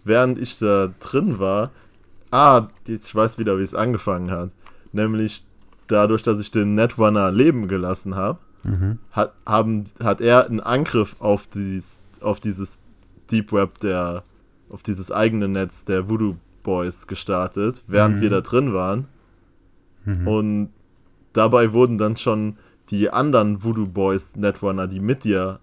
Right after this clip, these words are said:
Speaker 1: in dieses Deep Web gehen, die wurden quasi getötet. Und wenn du rausgehst, sind die schon tot und die anderen finden das halt nicht so cool.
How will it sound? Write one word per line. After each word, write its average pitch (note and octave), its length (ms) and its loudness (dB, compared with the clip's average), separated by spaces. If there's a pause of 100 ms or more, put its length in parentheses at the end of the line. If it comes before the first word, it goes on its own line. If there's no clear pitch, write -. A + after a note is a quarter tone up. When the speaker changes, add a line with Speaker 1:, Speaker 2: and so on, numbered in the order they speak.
(140)
Speaker 1:
in F#2+ 120 -6
dieses F#2 300 -10
Deep G2 240 -6
Web F2+ 220 -6
gehen, G#2 320 -2 (680)
die A2+ 120 -4
wurden A#2 320 2
quasi G#2 320 0
getötet. G#2 580 0
Und F#2+ 140 -8
wenn F#2+ 80 -4
du G2 100 -2
rausgehst, A#2+ 440 -2
sind G#2 160 -6
die A#2 120 -2
schon G#2 220 -6
tot C#3+ 380 2 (240)
und A2 180 -4
die G2 120 0
anderen A2 340 -2
finden A2+ 300 -4
das G#2+ 180 -6
halt G#2+ 240 -2
nicht G#2+ 180 -8
so G2+ 200 -6
cool. G2 300 -2